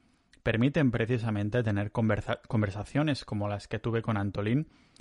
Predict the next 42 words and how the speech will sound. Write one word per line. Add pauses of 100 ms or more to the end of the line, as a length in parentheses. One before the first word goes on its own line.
(260)
que
uno
de
vosotros,
no
sé
quién,
no
me
acuerdo, (380)
me
escribió
el
mail, (300)
"Tienes
que
entrevistar
a
esta
persona".
Me
miró
un
vídeo
y
dije,
"Hostia,
pues (140)
tiene
toda
la
razón
del
mundo.
Realmente
tengo
que (380)
hablar
más
con
este
señor